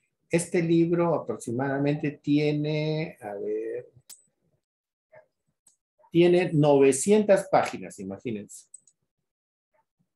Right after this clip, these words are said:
Teología sistemática de Berkhoff. Tiene novecientas páginas. Se, se está dejando ver mi pantalla, ¿verdad?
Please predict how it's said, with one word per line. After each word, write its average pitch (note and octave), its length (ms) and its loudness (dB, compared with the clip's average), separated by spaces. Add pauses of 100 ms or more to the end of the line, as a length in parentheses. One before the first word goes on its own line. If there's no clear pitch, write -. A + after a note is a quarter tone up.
(920)
Teología A2 480 -4
sistemática A#2+ 680 -6
de G#2 140 -2
Berkhoff. - 460 -10 (500)
Tiene C3 400 -4
novecientas A#2 1400 -4 (100)
páginas. - 760 -10 (3750)
Se, C3 340 -6
se - 140 -6
está F#3+ 240 2
dejando E3+ 400 2
ver D3+ 200 2
mi C3+ 120 -2
pantalla, G#2+ 480 -2
¿verdad? B2+ 280 -6